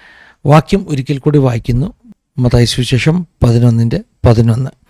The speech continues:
"സ്ത്രീകളിൽ നിന്ന് ജനിച്ചവരിൽ യോഹന്നാൻ സ്നാപകനേക്കാൾ വലിയവൻ ആരും എഴുന്നേറ്റിട്ടില്ല. സ്വർഗരാജ്യത്തിൽ ഏറ്റവും ചെറിയവനോ അവനിലും വലിയവനെന്ന് ഞാൻ സത്യമായിട്ടും നിങ്ങളോട്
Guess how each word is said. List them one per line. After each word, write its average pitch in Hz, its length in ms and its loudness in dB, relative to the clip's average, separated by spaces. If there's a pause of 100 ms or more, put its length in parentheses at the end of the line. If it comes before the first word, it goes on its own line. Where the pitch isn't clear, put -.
(680)
"സ്ത്രീകളിൽ 214 540 4
നിന്ന് 190 260 6
ജനിച്ചവരിൽ 135 560 2 (240)
യോഹന്നാൻ 143 500 6
സ്നാപകനേക്കാൾ 143 800 4 (180)
വലിയവൻ 123 440 4 (160)
ആരും 123 320 4 (120)
എഴുന്നേറ്റിട്ടില്ല. 120 680 0 (840)
സ്വർഗരാജ്യത്തിൽ 117 880 2 (300)
ഏറ്റവും 175 600 4
ചെറിയവനോ 127 480 2 (920)
അവനിലും 135 500 4 (340)
വലിയവനെന്ന് 135 680 4
ഞാൻ 120 180 4
സത്യമായിട്ടും 127 760 2 (760)
നിങ്ങളോട് 123 600 4